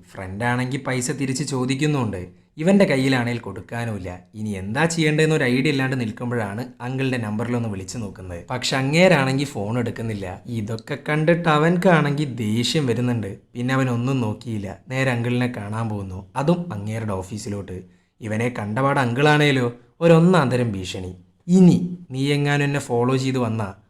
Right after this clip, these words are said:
വന്നോടത്തേക്ക് തന്നെ ഞാൻ നിന്നെ തിരിച്ചയക്കും." ഇത് കേട്ടേക്ക് അവൻക്കാണെങ്കിൽ ഒന്നും മിണ്ടാൻ കിട്ടുന്നില്ല. കാരണം വന്നോടത്തേക്ക് തന്നെ തിരിച്ചു പോവാന്ന് പറഞ്ഞാ പിന്നെ സീനാവും. എന്തൊക്കെയാണേലും കൊടുത്ത ക്യാഷ് പോയി കിട്ടി.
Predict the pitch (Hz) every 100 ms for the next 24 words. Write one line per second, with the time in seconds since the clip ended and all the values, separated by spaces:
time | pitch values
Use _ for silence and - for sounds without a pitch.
0 | _ 123 135 156 170 170 185 180 143 143
1 | - 123 127 123 120 98 107 104 92 92
2 | - _ _ _ 120 113 175 190 190 185
3 | 175 151 165 175 165 165 156 131 143 135
4 | 113 113 131 120 107 127 123 101 95 98
5 | - _ _ 110 113 120 113 92 - 95
6 | - 123 123 127 151 160 165 165 151 151
7 | 170 170 175 175 180 175 185 190 190 -
8 | 175 180 180 - 180 190 240 240 98 -
9 | - - 120 104 110 - 135 135 139 135
10 | 117 117 - 143 143 139 - 117 127 160
11 | 123 107 104 98 95